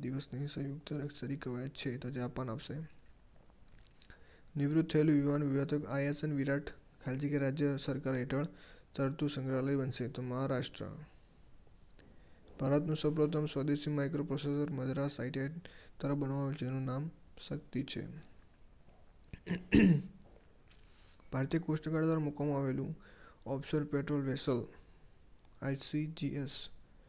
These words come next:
વરા ખાલી જગ્યા દ્વારા નિર્મિત છે, તો લાર્સન એન્ડ ટર્બોન દ્વારા.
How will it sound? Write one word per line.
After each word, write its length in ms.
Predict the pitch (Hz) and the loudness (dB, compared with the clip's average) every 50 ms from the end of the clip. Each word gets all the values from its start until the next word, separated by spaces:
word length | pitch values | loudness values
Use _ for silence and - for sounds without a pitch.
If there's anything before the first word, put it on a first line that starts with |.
| - - - - - | -20 -20 -18 -14 -10
વરા 460 | 110 113 131 139 135 - - - - - - | -6 -4 -2 -2 -2 -2 -4 -6 -8 -8 -8
ખાલી 220 | - - 135 139 143 | -8 -6 -4 -4 -2
જગ્યા 260 | 139 147 147 151 151 | -2 -2 -2 0 -2
દ્વારા 260 | 139 135 131 135 135 | -2 -2 -2 -4 -4
નિર્મિત 400 | 131 127 120 120 120 120 131 135 | -4 -4 -4 -4 -4 -4 -6 -6
છે, 240 | - - 143 127 - - - - - - - - - - - - - - - - - - | -4 -4 -4 -4 -4 -8 -12 -18 -20 -20 -20 -20 -20 -20 -20 -20 -20 -20 -20 -20 -18 -8
તો 100 | - 143 | -4 -2
લાર્સન 460 | 135 131 127 120 120 127 - 135 135 | 0 0 2 0 0 0 -2 -2 0
એન્ડ 180 | 135 131 131 123 | 0 0 0 0
ટર્બોન 340 | 127 123 123 143 123 123 107 | 0 -2 -2 -2 -4 -6 -6
દ્વારા. 320 | 98 95 98 101 110 113 | -6 -8 -8 -8 -10 -10